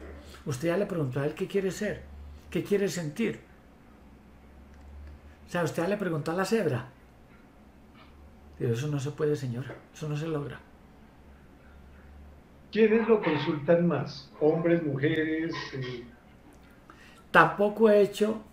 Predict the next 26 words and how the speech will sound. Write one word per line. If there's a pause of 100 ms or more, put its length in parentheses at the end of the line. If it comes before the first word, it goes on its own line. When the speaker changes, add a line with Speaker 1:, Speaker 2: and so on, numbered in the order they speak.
(100)
Speaker 1:
estadísticas, (520)
pero
me
he
dado
cuenta (300)
de
que
pueden
ser
más
mujeres
porque
les
da
menos
pena
consultar. (400)
En
ese
sentido,
el
hombre
es
más
tímido.